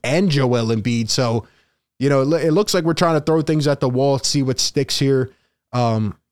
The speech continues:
it's good that Paul Reed is getting some exposure, right? Because it's a very interesting fit. You know, is he the backup four? Is he the backup five? Honestly,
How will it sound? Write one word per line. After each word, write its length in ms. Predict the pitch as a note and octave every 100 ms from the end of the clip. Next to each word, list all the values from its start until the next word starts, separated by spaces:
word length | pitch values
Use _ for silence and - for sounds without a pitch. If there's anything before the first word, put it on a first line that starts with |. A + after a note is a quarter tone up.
| _ _ _ _ - - -
it's 180 | D3
good 160 | - F3+
that 160 | D3 -
Paul 220 | D3+ D3
Reed 200 | D3 D#3+
is 160 | C3
getting 240 | - D3 C#3
some 180 | - C3
exposure, 640 | A#2+ - B2+ D#3 E3 E3+
right? 240 | B2 D3
Because 300 | C#3 A#2 B2
it's 120 | A#2
a 80 | B2+
very 280 | G#2+ C3+ C#3+
interesting 520 | C3+ C#3 C#3+ - B2+
fit. 280 | A#2+ D3 C3+
You 120 | A#2
know, 180 | A#2 A2
is 240 | C3 C#3+ -
he 100 | D3
the 120 | C3
backup 480 | A2+ B2+ C3+ C3 A2
four? 360 | - C3+ C#3
Is 200 | C3 C3
he 60 | B2
the 100 | B2+
backup 380 | B2+ C3 C3 A#2
five? 440 | - C3 C3 B2+ - _ _ _
Honestly, 500 | B2+ E3 D#3+ - C#3